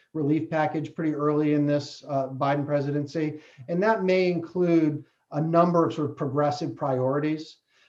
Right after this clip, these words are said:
Um, it may include some of these refundable tax credits and things like that. It may inc-, include, uh, changes to the A C A, the, uh, Affordable Care Act, the Democrats are very eager to make, um,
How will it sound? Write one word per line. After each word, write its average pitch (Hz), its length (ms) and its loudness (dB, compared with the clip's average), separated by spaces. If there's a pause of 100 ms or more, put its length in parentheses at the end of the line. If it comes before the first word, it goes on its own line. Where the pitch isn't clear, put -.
(160)
Um, 135 580 0
it 151 220 -6
may 151 180 2
include 165 400 2
some 160 240 2
of 143 100 -2
these 147 160 2
refundable 143 520 -2
tax 139 240 -4
credits 135 320 -4
and 131 100 -6
things 131 180 -4
like 127 200 -6
that. 127 200 0
It 143 120 -4
may 185 180 2
inc-, 175 380 -10
include, 165 560 0
uh, 147 140 4
changes 170 420 -2
to 151 80 -14
the 165 100 -2
A 151 140 0
C 147 260 -2
A, 143 240 2
the, 127 200 -2
uh, 123 360 -6 (220)
Affordable 139 440 -4
Care 156 280 0
Act, 120 280 -2 (360)
the 151 80 -4
Democrats 147 360 -2
are 139 60 -2
very 147 420 0
eager 135 160 0
to 135 160 -6
make, 131 480 -2 (460)
um, 127 540 -2